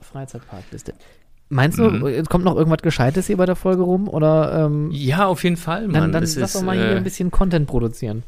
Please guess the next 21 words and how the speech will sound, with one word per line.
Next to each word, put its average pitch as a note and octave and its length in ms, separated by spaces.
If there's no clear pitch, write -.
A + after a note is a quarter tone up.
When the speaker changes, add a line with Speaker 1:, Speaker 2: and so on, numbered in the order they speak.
Speaker 2:
Dann C3+ 280
hab G#3+ 80
ich E3 160
noch, E3 240
äh, C#3+ 300
Speaker 1:
<laughs> - 0
Speaker 2:
dieses B2+ 380
hier B2 200
für - 160
Sie A2+ 140
vorbereitet. A#2+ 800
Speaker 1:
Ja? E3+ 140
Speaker 2:
Und - 80
zwar, - 440
äh, C3 300
der F#2 680
Mugrides A#2+ 760
Blue C3 240
Fire A2+ 640
Hybrid A#2 640
Train, - 640